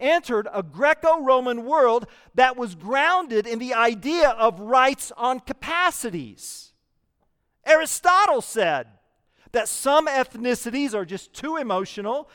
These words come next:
They don't have the capacity for higher reason. They deserve to be slaves. And in the Greco-Roman world, you had slavery, you had terrible poverty, you had abortion, very dangerous then. You had infanticide,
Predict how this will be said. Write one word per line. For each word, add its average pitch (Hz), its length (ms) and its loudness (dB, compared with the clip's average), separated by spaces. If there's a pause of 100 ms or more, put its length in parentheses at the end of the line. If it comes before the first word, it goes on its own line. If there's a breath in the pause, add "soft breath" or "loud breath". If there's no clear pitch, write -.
(220 loud breath)
They 262 120 6
don't 277 160 2
have 269 120 0
the 285 80 0
capacity 285 720 -2
for 233 200 -6
higher 220 340 -2
reason. 220 560 -10 (680)
They 277 160 4
deserve 285 420 2
to 202 80 -14
be 185 120 -8
slaves. 139 720 -8 (1500)
And 247 140 -2
in 254 80 -2
the 254 100 -2
Greco-Roman 233 800 0
world, 262 300 2
you 240 120 -8
had 190 200 -4
slavery, 254 600 0
you 262 140 -8
had 196 220 -4
terrible 247 400 -4
poverty, 226 480 -4
you 247 140 -10
had 190 160 -4
abortion, 220 560 -6 (280 loud breath)
very 311 360 6
dangerous 180 520 -4
then. 156 440 -8 (1400)
You 240 120 -6
had 226 220 2
infanticide, 262 920 0